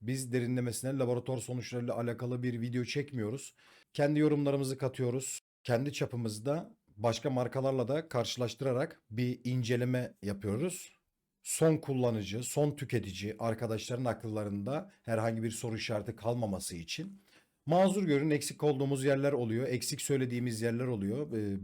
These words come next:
bakmadığımız yerler oluyor. Bunlar için de şimdiden özür diliyorum. Videonun altına yorum yaparak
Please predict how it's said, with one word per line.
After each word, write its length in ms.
bakmadığımız 800
yerler 300
oluyor. 400
Bunlar 320
için 220
de 60
şimdiden 320
özür 300
diliyorum. 340
Videonun 300
altına 320
yorum 280
yaparak 440